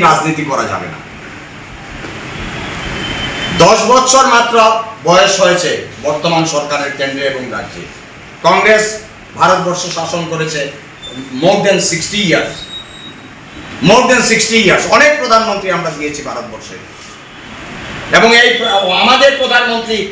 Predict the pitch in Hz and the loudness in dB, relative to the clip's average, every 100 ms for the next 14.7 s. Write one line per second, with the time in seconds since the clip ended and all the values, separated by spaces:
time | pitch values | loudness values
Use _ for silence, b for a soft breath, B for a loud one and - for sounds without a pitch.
0 | - 208 208 - - 208 185 185 185 190 | -6 0 2 2 0 0 -2 -4 -2 -2
1 | - 185 180 175 160 185 180 175 - - | -2 -2 -2 -2 0 0 0 -2 -8 -4
2 | 202 226 - 196 196 254 269 262 254 202 | 0 2 2 -2 -2 0 0 0 -2 0
3 | 175 - - - - - - 160 220 254 | 0 -2 -8 -14 -20 -20 -12 -2 2 2
4 | 247 269 294 285 262 226 202 185 - 160 | 2 0 4 6 6 4 2 -2 -8 -6
5 | 190 185 190 170 - 127 - - - - | -4 -2 -2 -4 -6 -10 -10 -14 -18 -20
6 | - - - - - - - - - - | -20 -20 -18 -20 -20 -20 -20 -18 -16 -14
7 | - - - - - - - - - - | -12 -12 -10 -10 -6 -2 -2 -2 0 2
8 | 220 247 277 254 277 285 294 285 277 254 | 4 4 2 4 4 6 6 6 4 2
9 | 269 240 233 254 220 233 214 208 - 233 | 0 0 0 0 0 2 2 2 0 -2
10 | 214 214 208 202 - 190 - - - - | -4 -4 -6 -6 -8 -12 -12 -16 -16 -16
11 | - - - - - - - - - - | -16 -16 -16 -16 -12 -12 -10 -10 -10 -10
12 | - - - - - - 277 226 262 269 | -10 -10 -10 -10 -6 4 6 6 6 4
13 | 285 - 226 226 277 240 - - - - | 4 4 6 6 6 4 2 -4 -10 -4
14 | 208 233 - 254 254 254 247 | 0 2 0 4 4 4 2